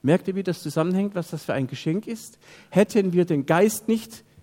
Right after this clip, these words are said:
wäre Gott für uns nicht existent, nicht erfahrbar, nicht erkennbar. Wir wüssten nichts über ihn.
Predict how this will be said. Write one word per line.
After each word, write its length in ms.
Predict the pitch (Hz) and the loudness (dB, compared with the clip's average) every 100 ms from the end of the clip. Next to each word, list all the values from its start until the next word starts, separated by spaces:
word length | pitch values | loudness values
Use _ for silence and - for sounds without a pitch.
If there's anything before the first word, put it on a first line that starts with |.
| _ _ | _ _
wäre 260 | 156 175 170 | 2 2 2
Gott 220 | 180 196 | 0 -2
für 180 | - 170 | -2 0
uns 380 | 151 147 - 139 | 2 0 -2 -2
nicht 500 | 165 233 - - - - | 0 0 -4 -20 -20 -10
existent, 720 | 160 - 156 - 151 110 - _ _ _ _ - | -10 -8 -10 -4 -4 -4 -10 _ _ _ _ 0
nicht 300 | 156 - - | 0 0 -4
erfahrbar, 640 | 127 - 160 165 180 175 | -4 0 0 0 0 0
nicht 240 | 160 151 - | -2 -4 -10
erkennbar. 640 | - - 156 156 123 110 | -8 -4 -2 -2 -4 -4
Wir 140 | 120 | -4
wüssten 380 | 160 175 - 175 - - | -4 -6 -4 -6 -6 -4
nichts 920 | 156 196 277 - - - - - - _ - _ _ _ | 2 6 6 4 -10 -14 -14 -14 -16 _ -20 _ _ _
über 300 | - 147 151 | -6 0 0
ihn. 400 | 120 98 87 78 | 0 -4 -4 -8